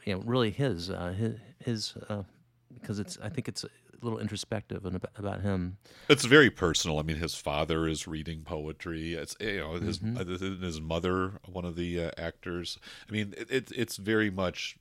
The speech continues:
Speaker 2: this is inside the soul of Tarkovsky. And so it's a film that you really need to settle into, you know, put your phone down and, and
Speaker 1: Right, right.
Speaker 2: just kind of, kind of plant yourself. And, and, uh,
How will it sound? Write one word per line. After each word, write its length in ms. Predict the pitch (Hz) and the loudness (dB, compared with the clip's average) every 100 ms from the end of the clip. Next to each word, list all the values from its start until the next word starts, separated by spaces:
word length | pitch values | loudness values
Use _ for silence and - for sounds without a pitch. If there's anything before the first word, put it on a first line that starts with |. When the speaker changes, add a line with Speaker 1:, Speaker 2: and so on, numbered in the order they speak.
| 92 | -6
Speaker 2:
this 200 | 95 - | -4 -4
is 160 | 82 - | -6 -6
inside 680 | 92 85 - 87 82 80 78 - - | -10 -4 -2 0 0 0 -4 -10 -18
the 100 | - | -8
soul 480 | - 85 78 78 73 | -4 -2 -2 -2 -6
of 140 | 67 | -8
Tarkovsky. 840 | - 78 78 - 87 85 - 67 78 | -10 -12 -10 -4 -4 -4 -6 -8 -8
And 100 | 87 | -2
so 240 | 117 107 - - - - - - | 2 2 0 -10 -18 -20 -10 0
it's 220 | 131 135 | 0 2
a 60 | 135 | 0
film 300 | 135 107 95 | 2 2 0
that 180 | 90 | -6
you 140 | 98 101 | -2 0
really 240 | 104 98 85 | 2 2 2
need 160 | 82 | -2
to 80 | 78 | -2
settle 400 | - 92 80 80 | 0 2 2 0
into, 600 | 78 82 - 85 78 80 | -2 -4 -4 0 0 0
you 80 | 78 | -2
know, 80 | 73 | -6
put 280 | 73 95 - | -4 -6 -2
your 100 | 92 | -2
phone 400 | - 82 78 78 | 2 2 2 0
down 500 | 78 78 78 76 78 | 0 0 0 -2 -2
and, 220 | 73 65 - | -4 -8 -10
and 260 | 80 76 73 | -6 -4 0
Speaker 1:
Right, 240 | 95 82 - - | 0 0 -6 -8
right. 100 | 95 | -4
Speaker 2:
just 200 | 85 120 | 2 2
kind 280 | - 127 123 | 4 4 8
of, 260 | 113 104 98 | 8 8 2
kind 260 | - 117 107 | -2 0 2
of 160 | 92 - | 0 -4
plant 320 | 107 101 - | 0 0 0
yourself. 800 | 87 78 - 82 80 - - - - | -2 0 2 4 4 0 -8 -20 -8
And, 380 | 87 80 78 76 - | -4 -2 -4 -6 -8
and, 360 | 80 78 76 | -6 -4 -4
uh, 240 | 78 76 | -2 -2